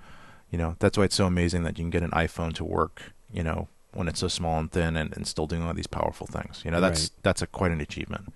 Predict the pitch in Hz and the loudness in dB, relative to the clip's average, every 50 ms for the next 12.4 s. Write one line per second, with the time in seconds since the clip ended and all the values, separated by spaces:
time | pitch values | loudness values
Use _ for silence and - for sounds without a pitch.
0 | - - 95 95 90 85 82 80 - - - - - - - - - - - 110 | -8 -2 2 2 2 2 2 -2 -6 -12 -20 -20 -20 -20 -10 -4 2 8 10 10
1 | 104 101 98 95 92 - - _ - - - _ _ - - - 151 147 104 85 | 10 10 10 6 4 0 -4 _ -20 -20 -20 _ _ -14 2 8 10 10 10 8
2 | 76 - - - 117 110 107 107 233 - 208 202 190 196 214 180 - 180 196 196 | 6 0 6 8 10 12 12 12 12 12 12 10 8 6 6 6 6 6 6 6
3 | 165 - - 165 175 175 202 226 214 - - 220 214 208 - - 196 190 180 170 | 0 2 4 6 8 8 6 6 6 6 6 8 6 6 6 4 6 8 8 8
4 | 160 151 147 117 - - - - - _ - - - - - - - - - - | 8 8 6 4 2 -6 -18 -20 -20 _ -20 -20 -20 -20 -20 -20 -20 -10 2 4
5 | - - - - - - 131 127 135 139 143 135 127 120 110 92 90 98 110 123 | 6 8 8 6 6 4 8 8 10 10 10 10 10 10 8 8 6 8 8 10
6 | 123 - - - 90 78 71 71 - - - - - - - - _ _ _ _ | 10 8 8 6 6 4 4 -2 -8 -8 -8 -16 -20 -20 -20 -20 _ _ _ _
7 | _ _ _ - - 151 127 156 123 - - - 147 156 170 160 170 170 165 151 | _ _ _ 4 6 8 8 8 8 6 8 10 10 10 10 10 8 6 6 6
8 | - - - - - - 123 127 127 135 135 139 139 139 139 139 139 - - - | 4 2 0 0 2 4 6 8 8 8 8 6 6 6 6 4 4 2 2 2
9 | 117 113 107 104 123 127 120 113 139 127 127 127 123 - 143 131 - - - 135 | 2 6 10 10 10 10 10 8 8 8 8 6 4 4 2 2 2 4 6 6
10 | 123 123 117 107 101 101 98 95 92 85 87 82 - - - 113 107 101 107 107 | 6 6 6 6 6 6 6 6 2 0 0 0 2 6 8 8 8 8 6 2
11 | 107 107 107 107 107 107 107 107 107 107 - - 110 107 110 110 113 110 104 - | 2 2 0 0 0 0 -2 -2 -4 -4 -4 0 2 4 4 4 2 0 -2 -4
12 | - - - - - - - | -6 -4 -4 -6 -8 -10 -12